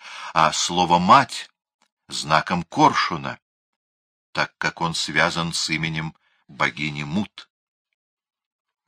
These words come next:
Имя Тутмос писалось двумя знаками, из которых первый представлял собой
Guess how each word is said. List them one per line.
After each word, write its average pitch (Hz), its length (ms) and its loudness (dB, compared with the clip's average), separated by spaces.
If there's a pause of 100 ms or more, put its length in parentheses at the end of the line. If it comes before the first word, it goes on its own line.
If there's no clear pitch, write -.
(800)
Имя 117 260 0
Тутмос - 640 -6 (460)
писалось 107 520 2
двумя 95 400 2
знаками, 76 640 -4 (420)
из 82 180 -6
которых 95 520 2
первый 107 420 0
представлял 87 580 0
собой 82 460 -2